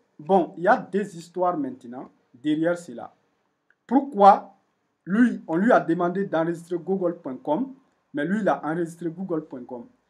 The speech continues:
La première version de l'histoire dit que la personne s'est trompée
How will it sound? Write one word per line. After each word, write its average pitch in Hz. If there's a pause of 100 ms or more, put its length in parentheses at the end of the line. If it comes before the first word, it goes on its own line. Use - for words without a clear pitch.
(720)
La 151
première 226
version 202
de 156
l'histoire 160 (140)
dit 190
que 139 (160)
la 139
personne 180
s'est 185
trompée 131